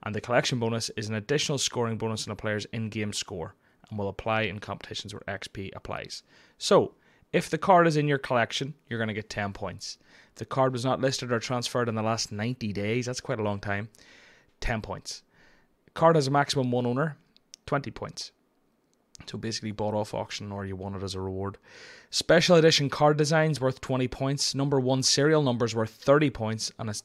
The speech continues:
jersey number is also worth thirty points. So that's how you rack it up. So if you had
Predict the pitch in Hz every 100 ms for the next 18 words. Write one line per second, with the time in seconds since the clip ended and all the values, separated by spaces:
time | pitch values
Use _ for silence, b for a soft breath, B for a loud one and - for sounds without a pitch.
0 | - 123 131 127 113 107 104 107 - 107
1 | 110 - 113 110 - 101 95 - 104 107
2 | - - _ _ _ _ _ _ _ _
3 | _ _ - - 139 135 113 107 104 104
4 | 104 - - 139 131 214 175 143 131 127